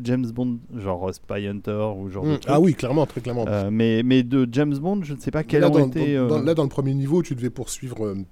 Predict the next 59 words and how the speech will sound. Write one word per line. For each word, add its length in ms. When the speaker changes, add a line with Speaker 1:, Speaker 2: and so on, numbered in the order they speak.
Speaker 2:
le 80
taxi 380
de, 200
de 100
Mayday, 360
donc 180
le 60
personnage 400
Speaker 1:
Mhm. 60
Speaker 2:
de, 60
de, 180
de 100
Grace 260
Jones, 240
et, 320
et 40
c'était 300
une 160
vue 340
du 120
dessus, 440
vue 140
du 120
ciel, 320
où 120
t'avais 240
la 80
voiture 380
qui 100
était 280
coincée 360
par 140
des 60
voitures 280
de 80
flics, 300
et 60
cetera, 520
à 80
la 120
G 160
T 160
A, 160
euh, 240
Speaker 1:
Bah 180
ouais, 160
Speaker 2:
euh, 20
Speaker 1:
tout 200
à 60
fait. 140
Speaker 2:
première 180
version, 280
quoi. 140
Speaker 1:
Très 220
bien. 320
Euh, 440
quoi 160
d'autre, 380
Rafik, 520